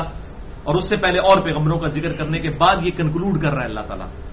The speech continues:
کہ ان کے جانے کے بعد ناخلف لوگ ان کے جانشین بن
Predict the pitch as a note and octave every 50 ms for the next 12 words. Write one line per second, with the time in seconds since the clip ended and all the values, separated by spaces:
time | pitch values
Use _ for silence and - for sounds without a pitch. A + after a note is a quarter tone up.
0 | - - - - - - - - - - - - - - - - - - - -
1 | - - - - - - - C4+ - - C4+ D#4 F4 F4+ F4+ - E4+ D#4 C#4+ -
2 | A#3 A3 A3 G#3+ G#3+ G3+ - F#3+ F3 D#3 D3 F3 G3 G#3 G#3+ G#3+ F#3+ D3 C#3 C3
3 | D3+ E3 G#3+ A#3 A3+ - - - - - E4+ F#4 - E4 - - E3+ - G3 G#3
4 | A3+ A#3 A3 F#3 D3+ - F#3+ F3 D#3+ D3+ D#3 F#3 E3 C3+ C#3+ C#3+ C#3+ C#3 C3 B2+
5 | - - C#3 C#3 B2+ A2 - A2 A2